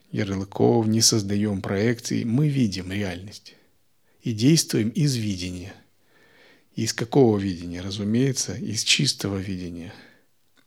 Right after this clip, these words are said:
без изъянов. Такое видение называется джняна дришти, взгляд, видящий брахмана, в отличие от омраченного видения с изъянами, доша дришти.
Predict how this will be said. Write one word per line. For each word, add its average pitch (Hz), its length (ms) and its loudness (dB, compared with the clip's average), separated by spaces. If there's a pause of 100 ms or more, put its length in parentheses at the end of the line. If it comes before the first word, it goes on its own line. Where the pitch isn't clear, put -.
без 123 260 2
изъянов. 101 580 2 (1500)
Такое 117 480 2
видение 151 440 2
называется 117 880 0 (680)
джняна 123 500 4
дришти, 98 600 -4 (180)
взгляд, 113 720 -2 (1400)
видящий 127 460 2
брахмана, 92 640 -4 (760)
в 107 100 -4
отличие 123 680 0 (480)
от - 200 -8
омраченного 113 760 2
видения 85 500 -8
с - 120 -4
изъянами, 98 640 -4
доша 107 380 -4
дришти. 95 540 -8